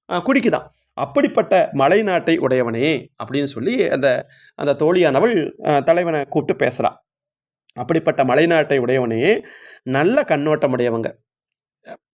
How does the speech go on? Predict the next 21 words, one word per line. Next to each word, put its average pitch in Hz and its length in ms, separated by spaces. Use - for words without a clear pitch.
அ, 165 140
அவங்க 165 300
நமக்கு 151 240
நல்லது 185 260
தான் 240 120
செய்வாங்க 202 640
அப்படிங்கிற 175 540
கண்ணோட்டம் 165 480
உடையவங்க. 135 600
தமக்கு 147 420
முன்னாடி 214 600
நமக்கு 151 420
பிடிச்சமானவங்க 180 840
அந்த 147 200
நஞ்சு 190 420
என்று 165 180
சொல்லக்கூடிய 147 640
விஷத்தவே 220 680
கலந்து 180 380
கொடுத்து, 143 520
'சாப்பிடு' 156 800